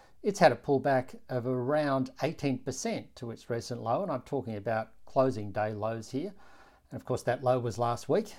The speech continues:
It's had a bit of a bounce since then. Global shares have also had a seventeen percent fall, similar declines top to bottom in Japan and, and Europe. So it's been a pretty rough ride. The Aussie share market has fared a little bit better, but still bad. It's had a fall of about nine percent.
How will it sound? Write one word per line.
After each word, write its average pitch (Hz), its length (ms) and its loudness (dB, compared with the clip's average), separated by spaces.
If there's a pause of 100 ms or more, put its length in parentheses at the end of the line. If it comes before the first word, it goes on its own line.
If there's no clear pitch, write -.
(140)
It's 123 160 -10
had 117 100 -2
a 101 60 -4
bit 113 100 -4
of 110 80 -4
a 113 80 -6
bounce 120 300 -4
since 131 260 -6
then. 175 300 -6
Global 131 280 4
shares 143 340 0
have 117 100 -4
also 147 260 0
had 123 120 4
a 117 40 -2
seventeen 135 380 2
percent 143 420 -4
fall, 170 260 -2
similar 127 460 0 (480)
declines 170 480 8
top 156 240 4
to 117 60 -8
bottom 151 320 8
in 131 100 0
Japan 135 720 -4
and, 131 380 -6 (640)
and 135 180 -4
Europe. 226 380 0 (360)
So 185 140 -2
it's - 120 -4
been 294 200 2
a - 40 2
pretty 175 240 0
rough 147 260 4
ride. 135 180 6
The 165 80 -4
Aussie 254 260 6
share 151 200 4
market 131 420 4
has 131 160 -4
fared 143 240 2
a 131 40 4
little 151 220 2
bit 127 200 -2
better, 156 300 2 (480)
but - 120 -8
still 131 260 2
bad. 156 440 4
It's 147 180 -4
had 127 120 6
a 110 40 -4
fall 127 300 0
of 113 100 -2
about 120 260 0
nine 127 260 0
percent. 131 600 -4